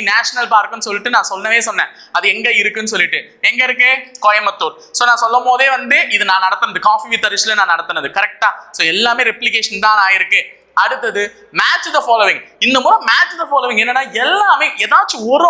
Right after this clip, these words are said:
ஆப்ஷனோ இல்ல ரெண்டு ஆப்ஷன் தெரிஞ்சாலே உன்னால ஈஸியா மார்க் பண்ணிட முடியும். இப்ப பாத்தீங்கன்னா, வெள்ளூர் ரிவால்ட், வேலூர் கழகம், வேலூர் புரட்சி எப்போ? ஆயிரத்தி எட்நூத்தி ஆறு. அப்ப ஃபர்ஸ்ட்க்கு வந்து சி, ஃபர்ஸ்ட்க்கு சி இருக்கிற மாதிரி ரெண்டு ஆப்ஷன் இருக்கு.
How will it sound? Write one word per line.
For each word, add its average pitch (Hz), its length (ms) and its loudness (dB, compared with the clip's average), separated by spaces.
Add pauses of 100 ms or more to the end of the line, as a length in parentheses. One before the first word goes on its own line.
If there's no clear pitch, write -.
ஆப்ஷனோ 302 340 -2
இல்ல 269 160 0
ரெண்டு 294 240 -2
ஆப்ஷன் 277 260 -6
தெரிஞ்சாலே 240 340 -2
உன்னால 226 220 -2
ஈஸியா 214 240 -2
மார்க் 185 180 0
பண்ணிட 160 240 -2
முடியும். 139 200 -4 (260)
இப்ப 233 160 -4
பாத்தீங்கன்னா, 277 340 2 (400)
வெள்ளூர் 311 340 2
ரிவால்ட், 202 340 0
வேலூர் 320 360 -2
கழகம், 254 400 -2
வேலூர் 302 280 -4
புரட்சி 262 300 2
எப்போ? 262 180 -2 (220)
ஆயிரத்தி 277 380 2
எட்நூத்தி 247 420 -4
ஆறு. 185 180 0 (320)
அப்ப 233 200 -4
ஃபர்ஸ்ட்க்கு 285 420 0
வந்து 262 220 -2
சி, - 100 0 (220)
ஃபர்ஸ்ட்க்கு 262 420 -2
சி 311 160 4
இருக்கிற 247 260 2
மாதிரி 254 220 2
ரெண்டு 262 220 0
ஆப்ஷன் 247 260 -2
இருக்கு. 175 200 -2